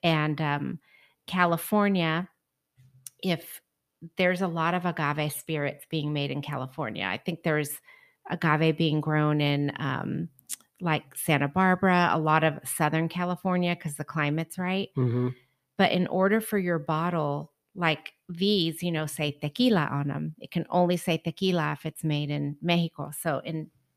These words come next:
Speaker 1: the States, you have to call it an agave spirit. But in California, they already have a California Agave Council in place. And the first rule that they made was no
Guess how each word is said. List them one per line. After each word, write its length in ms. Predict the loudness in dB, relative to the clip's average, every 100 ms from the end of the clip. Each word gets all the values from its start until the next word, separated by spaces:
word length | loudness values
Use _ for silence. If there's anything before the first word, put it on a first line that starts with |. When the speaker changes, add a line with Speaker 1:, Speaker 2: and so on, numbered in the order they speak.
| _
Speaker 1:
the 80 | -12
States, 460 | -10 2 2 2 0
you 80 | 0
have 140 | 0
to 80 | -4
call 240 | -2 0
it 60 | 2
an 140 | 2
agave 380 | 0 -2 -2 -4
spirit. 480 | -4 2 4 4 0 -12 -20 -20 _
But 140 | 4
in 100 | 4
California, 920 | 4 0 0 -2 0 2 4 4 2 2
they 140 | 4
already 260 | 4 6 4
have 220 | 2 2
a 80 | 0
California 640 | 0 2 2 0 0 2 0
Agave 480 | -2 -2 -2 -2
Council 560 | -2 -2 -2 0 -2 0 0
in 260 | 2 2
place. 580 | 0 -2 -2 -4 -8 -16 _ -20 -20 _ _
And 340 | 2 4 4 2
the 80 | -2
first 460 | 2 2 2 -2
rule 440 | -2 2 2 2 0
that 180 | -4 -4
they 160 | -4
made 460 | 0 0 0 -2 -4
was 360 | -2 -2 -2 -6
no 480 | -4 -2 0 2 2